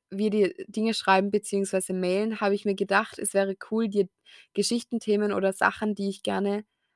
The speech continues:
aus deiner Sicht hören würde, einzuschicken. Mir fallen nur wenige Sachen ein, aber ich glaube, deine Zuschauer sind kreativer wie ich.“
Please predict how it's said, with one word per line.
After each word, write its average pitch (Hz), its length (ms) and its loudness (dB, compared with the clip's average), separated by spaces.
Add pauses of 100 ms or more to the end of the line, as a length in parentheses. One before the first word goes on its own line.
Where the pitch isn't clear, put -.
(120)
aus 202 140 0
deiner 190 240 2
Sicht - 340 -6
hören 196 280 0
würde, 185 260 0
einzuschicken. - 800 -6 (380)
Mir 220 100 2
fallen 247 260 6
nur 214 160 2
wenige 226 300 2
Sachen 214 380 -2
ein, 202 240 2
aber 180 200 4
ich 185 120 -2
glaube, 190 280 4
deine 190 260 2
Zuschauer 190 460 0
sind 185 200 -4
kreativer 180 600 -4
wie 185 180 -6
ich.“ - 280 -16